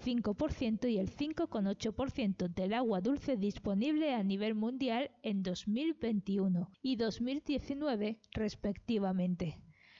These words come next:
Según la investigación de dos mil diez a dos mil diecinueve, Asia, Pacífico, América y Oriente Medio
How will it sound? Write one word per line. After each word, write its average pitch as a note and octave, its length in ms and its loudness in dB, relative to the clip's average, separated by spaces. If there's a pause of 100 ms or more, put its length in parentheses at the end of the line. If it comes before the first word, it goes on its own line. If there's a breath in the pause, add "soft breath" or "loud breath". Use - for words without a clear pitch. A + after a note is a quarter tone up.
(160 soft breath)
Según B3 460 0
la A3+ 80 0
investigación A3+ 880 0
de G#3+ 140 2
dos G3+ 240 -2
mil B3 200 0
diez A#3+ 340 0
a A3+ 120 -2
dos G#3+ 240 -2
mil A#3 220 -2
diecinueve, C#4+ 640 0 (340 loud breath)
Asia, B3 380 -2
Pacífico, G#3 760 -2
América A3 600 0
y A3 200 0
Oriente A3+ 480 0
Medio A3 420 0